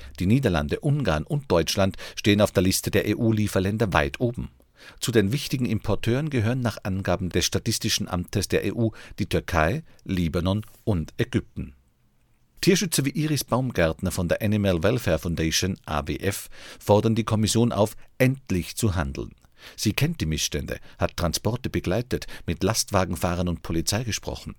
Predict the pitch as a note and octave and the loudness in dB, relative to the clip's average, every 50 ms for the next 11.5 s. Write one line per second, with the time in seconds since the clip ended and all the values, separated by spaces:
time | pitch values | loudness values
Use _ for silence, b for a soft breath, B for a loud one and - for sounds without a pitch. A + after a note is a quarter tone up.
0 | B B B - - G#2 E2 A2+ - - C#3+ D3+ - - C#3 - - - B2 A#2 | B B B -2 -2 2 2 2 2 2 0 0 0 -2 -4 -4 -4 -4 -4 0
1 | - - B B B B - - G#2 - - - D#2 D2 - - - A2+ C3 C3 | 0 -2 B B B B -4 -2 -2 -2 -2 -4 -4 -4 -4 -2 -2 -2 -2 -2
2 | - - - - - A2+ A2+ B2+ B2+ - G#2+ F#2 F#2 F#2 G2 - - E2 D#2+ - | -4 -6 -6 -4 -4 -4 -2 -2 -2 -2 0 0 0 0 -2 -4 -6 -6 -4 -2
3 | E2+ D#2+ - F#2+ G2+ A2 - F#2+ - - - B2 A#2+ - A2+ G#2 - F#2+ - - | -2 -2 -2 -2 -2 -2 -2 -4 -4 -2 -2 -2 -2 0 -2 -2 -2 -2 -4 -4
4 | G2+ G#2+ G#2 - - G#2+ - - - F#2 F2+ E2+ - A2 G2 - - - - - | -4 -4 -4 -6 -8 -8 -6 -2 -2 -2 -2 2 2 2 2 2 -2 -4 0 0
5 | A#2 F2+ F2 D#2+ G#2 A2+ A#2+ - G2 D#2+ - D2 B B B B B - D2+ D2+ | 2 4 4 4 4 2 2 0 -2 -2 -2 -6 B B B B B 0 0 0
6 | C#2 - - C3+ D3 - - - - B2 - - - G2 F2 G2 G2+ - - - | 0 0 0 -2 -2 -2 -4 -4 -4 -4 -4 -6 -6 -4 -4 -4 -2 -2 0 0
7 | D#2+ D2 - - - F#2 F#2+ - - - C#2+ - - - - - - _ _ _ | 0 0 0 0 0 -2 -2 -2 -2 -4 -2 -2 -4 -4 -6 -8 -14 _ _ _
8 | _ _ _ _ _ _ _ _ _ _ - - C3+ A#2+ - G3 A3 G#3 F3+ - | _ _ _ _ _ _ _ _ _ _ 0 0 2 4 4 4 4 4 4 4
9 | - E3 D#3+ D#3+ - C3 - - - - B2+ C3 - B2 A2 A2 G#2+ A2 G2+ G2+ | 4 4 4 4 2 0 0 0 0 0 0 0 0 0 0 0 0 0 -2 -2
10 | F#2 - G2 F#2+ - - - G#2 G#2 - - F2+ E2 E2 D#2+ - A#2 - - G2 | -2 -2 -2 -2 -2 -2 -2 -4 -4 -2 -2 -2 -2 -2 -2 -2 -4 -2 0 -2
11 | F#2 E2+ - - G2+ G#2+ A2+ E2+ - - | -2 -2 -2 -4 -4 -4 -4 -4 -4 -6